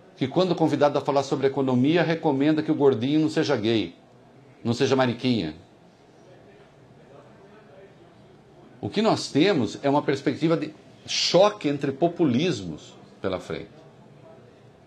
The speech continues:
E se alguém quer saber o trabalho que o Ministério Público fez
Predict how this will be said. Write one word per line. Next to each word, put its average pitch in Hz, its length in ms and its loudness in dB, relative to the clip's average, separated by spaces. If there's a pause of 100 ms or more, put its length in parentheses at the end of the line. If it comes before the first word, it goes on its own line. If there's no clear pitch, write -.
(960)
E 185 140 4
se 180 160 2
alguém 175 260 4
quer 180 140 0
saber 123 320 2
o 117 80 0
trabalho 117 540 2
que 117 80 -6
o - 20 -4
Ministério 104 480 -2
Público 98 380 -8
fez 131 720 -2